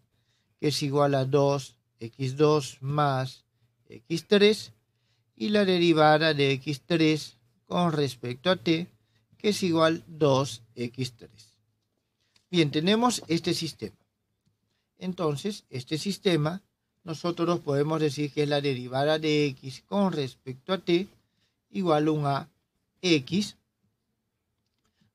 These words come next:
donde A es la matriz, en este caso va a ser dos, uno, cero, cero,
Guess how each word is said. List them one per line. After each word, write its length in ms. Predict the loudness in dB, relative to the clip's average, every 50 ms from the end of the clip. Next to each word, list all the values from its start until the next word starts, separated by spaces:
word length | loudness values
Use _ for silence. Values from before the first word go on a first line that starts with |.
| _
donde 560 | 0 4 4 4 4 4 2 0 0 -2 -4 _ _ _
A 280 | 2 2 2 2 0 -6 _ _ _ _ _ _ _ _ _ _ _ _ _ _ _ _ _ _ _ _ _ _ _ _ _ _
es 440 | -8 -6 -6 -6 -6 -8 -16 -20 _ _
la 260 | -8 -4 -4 -2 0
matriz, 680 | 0 0 0 2 0 2 2 2 2 0 -2 -6 -14 -18 _
en 140 | -8 -6 -6
este 220 | -6 -4 -6 -6
caso 280 | -6 -6 -6 -6 -6 -8
va 80 | -8
a 20 | -8
ser 280 | -8 -10 -12 -12 -2
dos, 480 | 2 4 4 4 4 0 -4 -10 -18 _ _ _ _ _ _ _ _ _
uno, 480 | -4 -4 -2 -2 -4 -6 -10 -12 -14 _
cero, 680 | _ _ -4 0 2 2 2 2 0 -2 -2 -4 -6 _ _ _ _ _ _ _ _ _ _ _ _ _ _ _ _
cero, 720 | _ -4 0 4 4 4 4 2 0 -4 -6 -8 -10 -18